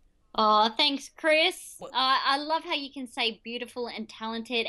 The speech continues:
Speaker 1: and they don't even need to know me or see me. So there is no frame of reference for your listeners.
Speaker 2: That's it. It's, it's all about creating, creating the image.
Speaker 1: <clears throat> That's it. That's it. I'm all about image, baby. Like,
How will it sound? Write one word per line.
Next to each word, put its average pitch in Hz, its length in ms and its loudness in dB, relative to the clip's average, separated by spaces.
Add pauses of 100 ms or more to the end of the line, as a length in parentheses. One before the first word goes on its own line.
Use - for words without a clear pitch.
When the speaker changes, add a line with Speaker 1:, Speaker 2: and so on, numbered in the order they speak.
Speaker 1:
and 208 180 -6
they 208 120 2
don't 220 180 0
even 226 240 -4
need 208 200 -6
to 220 100 -14
know 202 240 -4
me 226 240 -4
or 233 260 6
see 214 360 -2
me. 170 340 -10
So 180 340 -2
there 180 160 -2
is 180 220 -4
no 202 240 -2
frame 202 240 -4
of 214 160 -8
reference - 560 -14
for 185 160 -12
your 165 160 -8
listeners. 233 480 -6
Speaker 2:
That's 180 220 -8
it. 139 100 -6
It's, 123 160 -8
it's - 160 -12
all 160 220 2
about 143 320 0
creating, 127 680 -2 (200)
creating 123 400 0
the 113 160 -4
image. 92 400 -10 (420)
Speaker 1:
<clears throat> - 80 0 (500)
That's 226 280 -4
it. 196 260 -2
That's 214 220 -2
it. 220 180 2
I'm 277 160 4
all 247 200 4
about 226 320 -2
image, 180 260 -10
baby. 180 320 -4
Like, 220 160 0